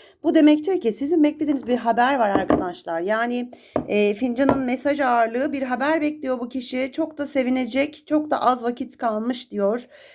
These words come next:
E, bunu da dile, dile getirmek istedim. Bir fincanın geçmişini görüyorsam mutlaka dile getiren bir yorumcuyum.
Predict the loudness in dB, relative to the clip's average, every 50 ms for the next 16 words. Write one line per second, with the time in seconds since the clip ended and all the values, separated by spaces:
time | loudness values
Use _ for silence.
0 | _ _ -2 2 4 4 4 4 2 -2 -4 -4 -4 -2 0 0 0 0 -2 -4
1 | -4 -6 -6 -6 -8 -8 -6 -6 -4 -6 -6 -6 -6 -6 -6 -6 -6 -10 -12 -8
2 | -6 -6 -4 -2 -2 -2 -2 0 0 0 0 0 0 0 0 2 2 0 0 0
3 | -2 -6 -6 -6 -6 -4 -2 0 0 0 0 -2 -2 -4 -4 -2 -2 -2 -4 -4
4 | -6 -6 -4 -2 -2 -2 -2 0 0 0 2 2 0 -2 0 0 2 2 2 0
5 | -2 -2 0 0 0 0 -2 -2 -4 -2 -2 0 0 -2 -6